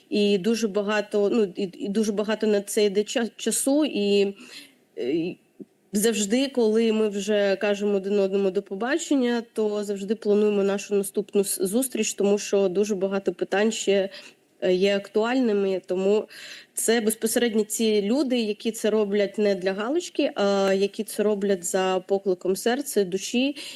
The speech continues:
безпосередньо завжди намагаються допомогти з, і з питань матеріально-технічної бази,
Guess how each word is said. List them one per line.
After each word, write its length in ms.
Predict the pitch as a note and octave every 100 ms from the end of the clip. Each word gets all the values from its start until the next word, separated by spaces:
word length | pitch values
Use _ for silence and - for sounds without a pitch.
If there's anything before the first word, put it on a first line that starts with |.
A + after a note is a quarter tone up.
| A3
безпосередньо 640 | F#3+ G3 G3+ - G#3 G#3
завжди 500 | G3 F#3+ F3+ F3 A3+
намагаються 600 | B3 G#3 F#3+ G3 F#3+ -
допомогти 840 | F3+ F3+ G3 F#3+ F#3+ - A#3 A3+ G3+
з, 120 | -
і 220 | F#3+ F#3+
з 120 | F3+
питань 400 | - G3 G3+ F#3+
матеріально-технічної 1200 | F#3+ F#3 F#3+ G3 C4 C4+ B3+ - A#3 A3+ A#3 A3
бази, 580 | G3+ G#3+ G#3+ G#3+ G3+ G#3